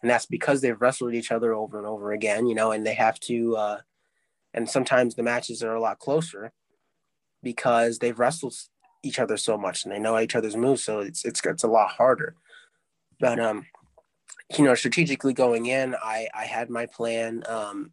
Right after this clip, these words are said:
you know, I had to focus on a lot, a couple different things that I've been working on.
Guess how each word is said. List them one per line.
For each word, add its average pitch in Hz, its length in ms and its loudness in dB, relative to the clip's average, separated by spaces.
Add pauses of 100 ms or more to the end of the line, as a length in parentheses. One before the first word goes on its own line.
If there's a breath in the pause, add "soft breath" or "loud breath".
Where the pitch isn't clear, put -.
you 120 120 -2
know, 104 80 2
I 107 120 4
had 110 200 2
to 110 80 -6
focus - 400 -2
on 107 100 0
a 107 80 -4
lot, 107 320 4
a 120 140 -2
couple 117 520 0 (300 loud breath)
different 113 280 -6
things 117 260 0
that 113 120 0
I've 110 160 0
been 107 200 -8
working 127 420 0
on. 143 320 -2